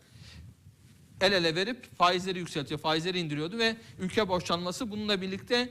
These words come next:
değişiyor, kalkıyor. Yani adam orada karar alıyor, benim tüketici faizim çıkıyor, iniyor,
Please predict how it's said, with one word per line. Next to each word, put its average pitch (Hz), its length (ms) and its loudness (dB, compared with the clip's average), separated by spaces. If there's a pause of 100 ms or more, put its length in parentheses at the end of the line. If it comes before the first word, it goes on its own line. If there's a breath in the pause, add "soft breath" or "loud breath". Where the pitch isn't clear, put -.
(220 loud breath)
değişiyor, 208 380 2
kalkıyor. 170 340 2
Yani 196 320 4 (200 loud breath)
adam 220 280 6
orada 185 180 -2
karar 226 300 0
alıyor, 254 300 2 (280 loud breath)
benim 226 180 -4
tüketici 190 420 -6
faizim 165 440 0
çıkıyor, 202 440 -2
iniyor, 247 340 2